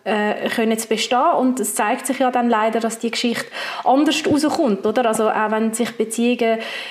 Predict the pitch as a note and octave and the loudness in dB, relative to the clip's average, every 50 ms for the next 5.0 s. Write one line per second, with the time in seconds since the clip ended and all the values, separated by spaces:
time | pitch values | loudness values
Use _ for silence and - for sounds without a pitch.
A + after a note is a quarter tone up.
0 | - - - - C4+ B3+ A#3 A#3 A#3 - A#3+ A3+ A3+ A3 A3+ C4+ D4 D#4 D4+ - | -14 -14 -4 -2 2 2 2 2 2 2 2 2 2 2 0 2 0 2 2 2
1 | C#4 C#4 C#4 C#4 - - - - - C#4+ B3+ - - C#4+ B3+ A3+ A3 G#3+ G3 F#3+ | 0 0 0 -2 -6 -8 -8 -4 -4 -2 -4 0 0 2 2 2 2 2 0 -2
2 | F#3+ - - - B3 A3+ B3+ - - - A#3 A#3 - - G3+ G3+ - - _ _ | -2 -2 -2 -2 0 0 0 -2 -4 -12 -14 -16 -12 -10 -12 -12 -12 -16 _ _
3 | - _ _ - _ - - - C#4 C4+ C#4+ C#4 C#4 - - D4+ E4 F4+ F#4 - | -20 _ _ -20 _ -20 -8 0 2 2 2 2 0 0 2 4 4 4 2 2
4 | - B3+ B3+ C4 B3+ B3+ - B3+ B3 A#3+ B3 B3 A#3+ A#3+ C4 C#4+ D4+ D4 D4+ | 2 2 0 0 0 0 0 0 0 0 2 2 2 2 2 2 2 2 2